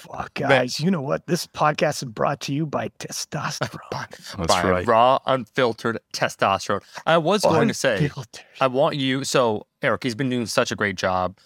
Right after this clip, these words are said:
Speaker 2: explaining
Speaker 3: Oh.
Speaker 2: the peek behind the curtain. I want you, the Iron Curtain on Iron Culture, I'm going to want you to hype up, give us a five-minute sizzler, Ryan, for Sheffield to really frame it for everyone. But I find it,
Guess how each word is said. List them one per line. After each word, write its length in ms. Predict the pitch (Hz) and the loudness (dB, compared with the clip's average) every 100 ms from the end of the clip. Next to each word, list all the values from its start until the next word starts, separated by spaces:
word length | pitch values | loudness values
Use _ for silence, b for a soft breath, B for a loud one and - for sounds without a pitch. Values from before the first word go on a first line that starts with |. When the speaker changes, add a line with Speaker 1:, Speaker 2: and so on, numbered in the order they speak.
| b b | b b
Speaker 2:
explaining 680 | 117 - - 131 107 110 110 | -4 -4 -2 4 6 4 0
Speaker 3:
Oh. 40 | |
Speaker 2:
the 80 | 104 | -2
peek 180 | 127 143 | -4 -4
behind 340 | - 117 113 107 | -4 0 0 0
the 60 | |
curtain. 420 | - 156 151 151 151 - | -4 -2 -2 -2 -6 2
I 180 | 147 | 4
want 340 | 160 117 123 120 | 4 2 2 2
you, 180 | 110 107 | -2 -2
the 100 | 104 | 2
Iron 220 | 120 113 | 2 2
Curtain 320 | - 110 107 | 0 0 0
on 220 | 104 120 | 0 0
Iron 160 | 104 98 | 0 -2
Culture, 420 | - 101 - 104 - | -4 -4 -2 -2 -2
I'm 100 | 135 123 | -4 -6
going 260 | 131 160 180 | -4 -4 -2
to 100 | 156 | -2
want 260 | 123 131 127 | 0 0 0
you 80 | |
to 80 | 113 | -2
hype 320 | 101 117 117 | 0 -2 0
up, 220 | 110 104 B B B | 0 0 B B B
give 160 | 113 131 | -4 0
us 140 | 135 | 0
a 60 | 110 | -2
five-minute 760 | - 131 139 135 123 117 - B | 2 4 4 2 -4 -4 -8 B
sizzler, 720 | - - 160 120 120 101 95 _ - | -8 -2 0 0 2 2 0 _ -6
Ryan, 360 | 117 107 107 | 2 4 4
for 160 | 92 123 | -2 -4
Sheffield 520 | - 160 - 160 156 | 0 0 0 -2 0
to 60 | 123 | -2
really 200 | 151 175 | -2 -2
frame 240 | - 143 | -2 -4
it 60 | 127 | 0
for 100 | 123 | -2
everyone. 360 | 101 101 101 - B B | 0 -2 -4 -6 B B
But 100 | 147 | 0
I 200 | 143 202 | 2 2
find 340 | 233 254 247 175 | 2 0 2 2
it, 140 | 147 | 0